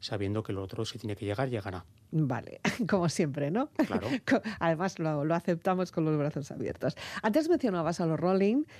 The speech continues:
Speaker 1: Sí.
Speaker 2: y ahora sí que es el
Speaker 1: Sí.
Speaker 2: momento de escuchar los Rolling.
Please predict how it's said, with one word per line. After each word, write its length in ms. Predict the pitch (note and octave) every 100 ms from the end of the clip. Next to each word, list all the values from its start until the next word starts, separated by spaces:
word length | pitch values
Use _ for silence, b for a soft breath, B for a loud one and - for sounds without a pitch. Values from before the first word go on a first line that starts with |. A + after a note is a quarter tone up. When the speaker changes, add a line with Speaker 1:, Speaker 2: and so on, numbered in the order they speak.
| B
Speaker 1:
Sí. 160 | -
Speaker 2:
y 180 | F3 E3+
ahora 320 | A2+ A#2+ C#3+ D#3
sí 340 | - E3 D3+
que 80 | -
es 120 | D#3 D#3
el 60 |
Speaker 1:
Sí. 60 | D3+
Speaker 2:
momento 380 | D3+ D#3 D3+ F#3+
de 80 | D3+
escuchar 380 | - C#3 D3
los 120 | D3+ D3+
Rolling. 280 | D#3 D#3